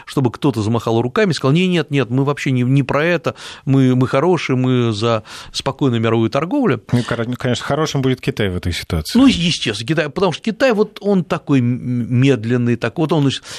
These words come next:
Speaker 1: весь Китай похож на нынешнего Дэн Сяопина, такой иногда улыбающийся, да, строгий, но всегда патерналистский, вот он готов п-, понять и простить. Э, Россия, конечно, более жесткая, более агрессивная, и, э,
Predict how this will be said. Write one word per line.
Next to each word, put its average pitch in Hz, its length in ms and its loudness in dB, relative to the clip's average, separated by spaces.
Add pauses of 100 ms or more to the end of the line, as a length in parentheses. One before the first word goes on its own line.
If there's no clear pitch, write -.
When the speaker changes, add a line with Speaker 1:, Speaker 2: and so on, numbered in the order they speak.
Speaker 1:
весь 196 160 0
Китай 165 200 -2
похож 143 340 -2
на 127 80 0
нынешнего 127 340 0
Дэн 113 160 2
Сяопина, 113 600 -2 (300)
такой 131 400 2
иногда 131 280 0
улыбающийся, 107 760 -2
да, 160 120 -2
строгий, 113 400 -2
но 110 100 -2
всегда 143 380 -2 (240)
патерналистский, 123 920 -2
вот 101 180 -6
он 113 120 0
готов 120 380 -2
п-, - 140 -12 (120)
понять 123 380 -2
и 120 80 -8
простить. - 580 -8 (800)
Э, 113 420 0
Россия, 147 420 0
конечно, 180 340 -2
более 127 340 2
жесткая, 151 360 0
более 117 280 2
агрессивная, 156 640 0 (380)
и, 147 500 2
э, 131 1300 0